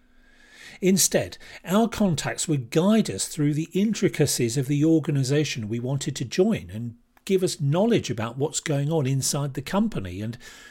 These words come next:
advocate on our behalf. They'd lead us directly towards power players who had the authority to hire us immediately. And this being a perfect job search,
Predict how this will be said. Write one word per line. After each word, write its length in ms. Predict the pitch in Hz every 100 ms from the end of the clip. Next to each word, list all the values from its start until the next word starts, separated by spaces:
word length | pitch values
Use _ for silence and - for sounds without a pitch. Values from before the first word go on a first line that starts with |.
| - _ -
advocate 760 | 127 220 226 - - 90 92 131
on 120 | 127
our 140 | 135
behalf. 640 | 139 - 170 202 - - - - _ _ _ _ _ _ _ _ _ _ -
They'd 420 | 143 143 139 123
lead 340 | 131 190 185
us 140 | 117 -
directly 500 | - 131 180 - 156
towards 360 | - 135 135 -
power 440 | - 170 175 147
players 540 | - 98 85 78 - - - - -
who 120 | 165 147
had 200 | 175 151
the 120 | 170
authority 840 | 160 - - 185 185 185 202 190 -
to 120 | 151
hire 500 | - - 151 151 151
us 200 | 143 - -
immediately. 1200 | 135 135 131 135 139 135 107 90 82 90 87 - _ _ _ _ _ _ _ _ _ _ _ _ _ - - -
And 380 | 175 185 170
this 360 | - 247 254 -
being 380 | 135 151 147 123
a 180 | 104 -
perfect 520 | - 131 - 101 -
job 260 | - 233 -
search, 540 | - 76 92 -